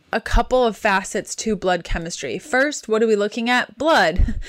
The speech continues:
<laughs> What is the blood telling us? Cells. What, what is the importance of cells? Well, cells make up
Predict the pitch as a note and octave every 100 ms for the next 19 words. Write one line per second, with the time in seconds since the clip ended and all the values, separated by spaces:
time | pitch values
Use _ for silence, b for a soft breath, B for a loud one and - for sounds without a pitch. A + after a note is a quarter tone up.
0 | - - - A#3 C4 B3 A3+ B3 B3 B3+
1 | C4 C4 C4+ - D4+ C#4+ G3 D#3 - -
2 | G3 G3 A#3+ - - _ _ G#3+ G3+ C4+
3 | C#4 B3+ A3+ G3 A3+ A#3 - - G3 F#3
4 | G#3 G#3 C4 A#3 A3 G#3+ - B B B
5 | - A#3+ C4 D4 C4 B3 B3